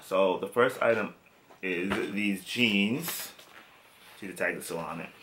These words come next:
So these jeans, they were on sale. Zara's having a major sale, so I didn't feel too guilty buying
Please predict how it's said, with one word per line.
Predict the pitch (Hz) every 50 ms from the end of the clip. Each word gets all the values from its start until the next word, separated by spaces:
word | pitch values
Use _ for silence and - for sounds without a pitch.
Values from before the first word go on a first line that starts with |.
| - - - -
So | - 113 107
these | 107 120 120 110
jeans, | 101 110 123 123 117 113 110 110 117 131 139 - - - - - - - - - - - - - - - - - - _ _ _ _ _ - - - -
they | 120 117
were | 120
on | 123 135 143
sale. | 139 - - 117 110 110 107
Zara's | 107 110 113 120 123
having | 123 120 120 117
a |
major | 104 101 104 110 117
sale, | 117 113 - 104 101
so | 101 - 107 98 98 98 101 98 - - - - - -
I | 110 110
didn't | 113 113
feel | 110 117 110 104
too | - - 113
guilty | 98 104 98 95 - - 87
buying | 87 87 87 87 87 85 87 85 - - -